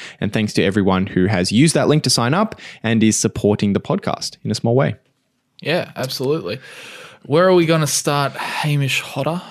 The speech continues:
Speaker 1: Yeah, I mean,
Speaker 2: Charlie Munger?
Speaker 1: I think, yeah, I, I think we have to. I think we have to start with
Speaker 2: Charlie
Speaker 1: what's,
Speaker 2: Munger?
Speaker 1: what's going on. Um, yeah, I, I honestly, I hadn't really kept up with this. I, I, this kind of flew under the radar for me. So,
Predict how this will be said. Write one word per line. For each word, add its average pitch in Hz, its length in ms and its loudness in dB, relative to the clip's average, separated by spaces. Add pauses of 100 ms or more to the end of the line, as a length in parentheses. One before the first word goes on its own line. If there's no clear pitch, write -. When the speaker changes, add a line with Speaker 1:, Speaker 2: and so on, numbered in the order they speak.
(320)
Speaker 1:
Yeah, 160 360 4
I 123 60 2
mean, 147 340 4 (460)
Speaker 2:
Charlie 147 260 0
Munger? 156 260 2
Speaker 1:
I 220 100 0
think, - 240 -4
yeah, 117 180 4
I, 101 120 2 (120)
I 117 60 -2
think 147 160 2
we 98 100 4
have 82 280 -4
to. 71 220 0
I - 60 0
think 127 120 2
we 117 60 4
have 104 100 0
to - 60 -4
start 101 220 0
with 95 80 4
Speaker 2:
Charlie 151 320 2
Speaker 1:
what's, 151 60 4
Speaker 2:
Munger? 151 400 2
Speaker 1:
what's - 160 -2
going 101 320 2
on. 92 400 0
Um, 92 720 0
yeah, 135 140 2
I, 120 340 0
I 196 40 2
honestly, 175 360 2
I 120 120 2
hadn't 170 220 0
really 143 220 4
kept 120 260 -4
up 117 120 0
with 117 120 2
this. - 300 -2
I, 110 300 0
I, - 20 2
this 127 260 0
kind 147 160 0
of 101 200 -6 (100)
flew 123 460 2
under 110 680 4
the 110 80 2
radar 104 340 2
for 101 160 -2
me. 87 200 0
So, 92 400 0